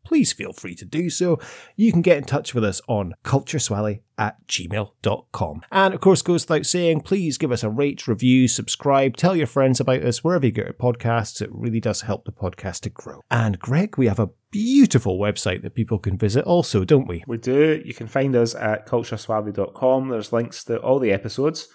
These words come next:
Speaker 2: and articles on the Crankies, Scottish Television, and you can also link directly to our social media accounts straight from the website too. So come and give us a visit over there.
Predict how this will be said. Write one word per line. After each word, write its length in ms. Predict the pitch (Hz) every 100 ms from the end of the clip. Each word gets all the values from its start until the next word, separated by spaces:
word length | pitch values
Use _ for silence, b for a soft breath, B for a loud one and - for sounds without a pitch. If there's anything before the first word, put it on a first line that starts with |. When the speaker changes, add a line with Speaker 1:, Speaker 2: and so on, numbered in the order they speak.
| _
Speaker 2:
and 640 | 107 107 107 104 104 101 - _ -
articles 640 | 117 113 110 113 113 107
on 260 | 107 101 98
the 80 | 90
Crankies, 600 | 127 139 143 147 135 127
Scottish 420 | - 120 117 -
Television, 680 | 127 127 117 117 117 113 107
and 220 | 117 110 104
you 80 |
can 200 | 104 120
also 640 | 120 123 - 113 107 104 - _ -
link 320 | 113 117 110
directly 520 | 110 104 107 - 104
to 300 | 95 - 95 95
our 160 | 92
social 460 | - - 101 - 98
media 340 | 95 92 90
accounts 420 | 85 - 92 87 -
straight 300 | - 90 -
from 120 | 90
the 60 |
website 440 | 92 87 - 101 -
too. 260 | 160 123 B B B _
So 280 | - 104 95
come 200 | - 101
and 80 | 95
give 120 | 98
us 120 | 95
a 40 | 90
visit 320 | 95 92 98
over 220 | 95 95 101
there. 440 | 120 107 - -